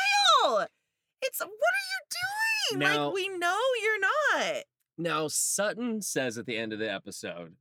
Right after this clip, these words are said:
Speaker 2: that she's like, she gets, like, pretty much hung out to dry. And, uh, she said, "I don't know if the girls had another meeting before."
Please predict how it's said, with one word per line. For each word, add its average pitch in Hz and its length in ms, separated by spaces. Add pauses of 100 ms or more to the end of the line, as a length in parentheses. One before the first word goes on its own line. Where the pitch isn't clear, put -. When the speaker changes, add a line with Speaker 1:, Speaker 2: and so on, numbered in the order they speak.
Speaker 2:
that 95 400 (300)
she's 123 440
like, 95 300 (500)
she - 220
gets, 131 200
like, 127 140 (160)
pretty 185 160
much 131 160
hung 117 200
out 101 120
to 101 80
dry. 80 240 (560)
And, 127 800 (440)
uh, 143 60 (800)
she 160 260
said, 139 260
"I 135 100
don't 147 140
know 151 80
if 143 100
the 127 80
girls 147 380
had 131 160
another 131 360
meeting 107 560 (220)
before." 131 640